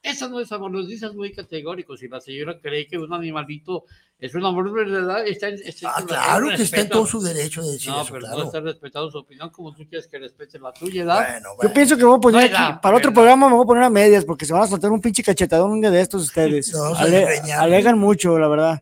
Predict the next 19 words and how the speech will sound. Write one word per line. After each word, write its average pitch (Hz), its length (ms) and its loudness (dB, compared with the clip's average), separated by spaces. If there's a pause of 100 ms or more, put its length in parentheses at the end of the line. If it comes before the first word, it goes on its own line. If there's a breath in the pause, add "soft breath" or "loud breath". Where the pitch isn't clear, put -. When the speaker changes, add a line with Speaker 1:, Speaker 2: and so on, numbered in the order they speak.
Speaker 2:
Sí. 143 340 -10
Speaker 1:
A 139 80 -10
ver, 160 260 -4
algo 196 320 -2
más, 180 320 -6
eh, 160 60 -10 (300)
veo, 170 360 -6
veo 190 200 -8
mensajes. 170 680 -10
Speaker 2:
Yo 170 160 -14
no 202 120 -16
tengo 180 160 -20
ya 170 140 -14
mensajes 147 120 -14
Speaker 3:
¿Dónde 214 160 0
los 185 140 2
ve? 202 80 2
Speaker 2:
ahorita, 208 240 -4
¿eh? 156 40 -20